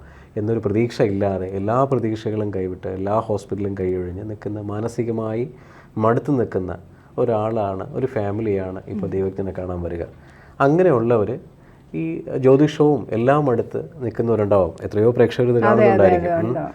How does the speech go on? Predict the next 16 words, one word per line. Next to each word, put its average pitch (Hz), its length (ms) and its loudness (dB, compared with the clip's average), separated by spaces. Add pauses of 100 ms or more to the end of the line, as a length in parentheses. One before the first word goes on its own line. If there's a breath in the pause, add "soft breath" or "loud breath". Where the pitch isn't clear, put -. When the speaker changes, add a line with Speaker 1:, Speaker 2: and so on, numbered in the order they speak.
Speaker 2:
ഉം. 180 160 -8 (100)
Speaker 1:
അപ്പോൾ 160 340 2
അങ്ങനെയുള്ളവർ 147 560 4
മാഡത്തിൻ്റെ 120 400 0
അടുത്തേക്ക് 110 300 -2
വരികയാണെങ്കിൽ, 95 680 2 (160)
Speaker 2:
ഉം. 104 200 -6 (120)
Speaker 1:
for 101 160 2
example 101 340 -4
ഒരു 101 140 -4
ഫിഫ്റ്റി 120 400 0
ക്രോസ് 107 240 -2
ചെയ്തവർ, 95 300 -2 (320)
Speaker 2:
ഉം. 190 240 -10
Speaker 1:
ഉം, 120 140 -8 (760 loud breath)
എന്താണ് 135 540 4